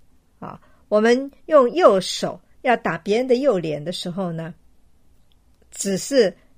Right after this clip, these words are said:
只能够反手以手背来打。所以在第一世纪，这被看为是有意的侮辱，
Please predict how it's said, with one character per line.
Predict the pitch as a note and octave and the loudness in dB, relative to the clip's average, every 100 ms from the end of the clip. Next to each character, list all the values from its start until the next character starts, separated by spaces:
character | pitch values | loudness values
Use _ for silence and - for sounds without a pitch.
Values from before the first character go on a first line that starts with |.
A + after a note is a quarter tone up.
| _ _ _ - | _ _ _ -8
只 | G#3+ | -2
能 | G3 F#3+ C4 | 0 0 2
够 | C#4 G3 - - _ - _ _ | 2 2 -2 -20 _ -20 _ _
反 | - G3+ G#3+ | -4 -2 -2
手 | C#4 - D#3+ - - - | -4 -4 -4 -8 -20 -6
以 | F#3+ F3 - - | -4 -4 -8 -12
手 | - F#3+ F3 | -4 -2 2
背 | C#4 F#3 | 2 2
来 | C#3 E3 | -2 -8
打。 | - - - _ _ - - - _ _ _ _ - - | -6 -6 -10 _ _ -20 -20 -20 _ _ _ _ -20 -20
所 | - D#4+ | -4 2
以 | E4+ | 4
在 | B3+ E4 | 6 6
第 | D4+ E4+ | 6 0
一 | E4+ | 0
世 | D#4+ - E4+ C4 | 0 -2 -2 -2
纪， | - B3+ E3 _ _ _ _ _ _ - _ _ _ _ _ | -2 -4 -4 _ _ _ _ _ _ -20 _ _ _ _ _
这 | - C#4 | 6 6
被 | A3 A#3 | 8 2
看 | F#3+ A#3+ G3 | 2 -2 0
为 | F3 | 0
是 | E3+ - F#3+ - _ _ | -2 -4 -6 -8 _ _
有 | A3+ G3+ E3 - | 4 6 4 -6
意 | - C#4+ | -2 -2
的 | - E3 | -2 -6
侮 | F3 E3+ | -6 -6
辱， | G3 C4+ D3 | -2 -2 -2